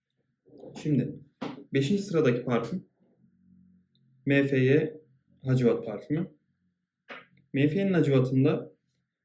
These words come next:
daha bir acılık var arkadaşlar. Yani o ekşilik biraz daha, daha az olgunlaşmış bir limona dönüşmüş. Yemyeşilden artık, e, yani onun da daha olgunlaşmamış bir limonu olmuş. Bir tık daha acımtırak böyle.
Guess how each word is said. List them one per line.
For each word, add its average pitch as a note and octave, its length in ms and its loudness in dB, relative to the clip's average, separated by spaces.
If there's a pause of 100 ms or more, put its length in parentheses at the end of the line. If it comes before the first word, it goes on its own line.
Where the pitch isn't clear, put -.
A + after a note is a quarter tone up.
(680)
daha E3+ 300 0
bir - 220 -4
acılık D3 360 4
var A#2+ 120 4
arkadaşlar. G#2+ 520 -4
Yani C3+ 220 2
o D#3 120 0
ekşilik D#3+ 400 -2 (240)
biraz D#3+ 360 4
daha, C3 420 2
daha D#3 280 4
az C#3 100 6
olgunlaşmış B2+ 680 2
bir B2 100 2
limona C3+ 300 4
dönüşmüş. C#3+ 540 0 (400)
Yemyeşilden D3+ 920 4
artık, C3+ 400 -4 (800)
e, - 100 -14 (340)
yani G#2+ 500 -4 (140)
onun D#3 280 4
da A#2+ 260 4
daha B2 180 2
olgunlaşmamış A#2 720 4
bir C3 120 2
limonu C3+ 240 6
olmuş. D3+ 440 0 (520)
Bir E3+ 60 -10
tık - 140 -16
daha E3 160 0
acımtırak C#3+ 600 2
böyle. G#2 360 0